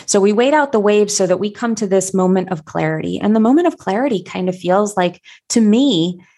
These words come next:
it feels clear. And I think the easiest way is for me to, to, to tell this story. So, um, years ago, when I was, like, I think I was twenty-three, <laughs> twenty-two, twenty-three, um, my grandmother got sick,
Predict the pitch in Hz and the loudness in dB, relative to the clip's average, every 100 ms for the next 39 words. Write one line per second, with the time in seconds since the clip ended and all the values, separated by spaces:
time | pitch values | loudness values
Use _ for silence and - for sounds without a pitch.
0 | _ _ 240 254 214 226 226 - 247 277 | _ _ -2 -2 0 0 0 -2 0 0
1 | - - _ _ _ _ - 214 294 - | -4 -10 _ _ _ _ -2 0 -2 -6
2 | - 247 247 233 208 190 185 196 185 180 | -2 0 0 0 2 2 2 0 2 2
3 | 165 - 180 156 - 185 175 165 165 - | 0 -2 -2 -2 -6 -2 -2 0 -2 -4
4 | 165 151 139 156 190 190 180 - _ _ | -2 -2 -4 -4 -2 -2 -6 -18 _ _
5 | _ _ _ - - 190 180 180 185 - | _ _ _ -12 -2 0 0 -2 -6 -18
6 | - - - _ 190 214 269 294 269 208 | -20 -20 -20 _ -6 0 2 2 0 0
7 | 196 190 190 190 185 185 185 180 190 180 | 2 4 4 2 2 -2 -2 -2 -4 -4
8 | 180 165 - - - _ - - 302 302 | -6 -6 -12 -16 -20 _ -12 -8 -6 -2
9 | 277 226 - 180 190 208 - 180 185 226 | -2 -4 -2 0 0 -4 -10 -8 -4 -4
10 | 294 - - 208 - - - - 233 247 | -4 -8 -4 -4 -4 -16 -16 -2 0 0
11 | 233 233 233 202 180 170 156 156 - - | 0 -2 0 -2 0 -2 -2 -8 -20 -20
12 | - - 190 180 196 185 208 220 202 196 | -20 -4 0 2 2 4 4 4 2 2
13 | 175 - - 165 - - | 0 -4 -8 -6 -8 -18